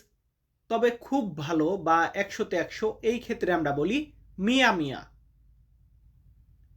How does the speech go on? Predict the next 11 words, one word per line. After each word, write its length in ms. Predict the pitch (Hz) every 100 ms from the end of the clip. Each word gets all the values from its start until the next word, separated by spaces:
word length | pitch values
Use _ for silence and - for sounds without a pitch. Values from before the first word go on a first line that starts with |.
| _ _ - _ _ _ - _ -
এরপর 300 | 233 240 240
আমরা 220 | 226 190 185
কি 180 | 208
শিখব? 340 | 185 220 190 208 254 - _ _ _ _ _ _ _ _ _ _ - _ _ _ _ _ _ _ _ -
এরপর 280 | 190 190 175
আমরা 220 | 143 165 214
নতুন 200 | 190 175 160
আরেকটি 320 | 147 - 139 -
শিখব, 240 | 127 131 185 269 _ _ _ _
সেটা 240 | - 233 208
হচ্ছে 360 | 175 - -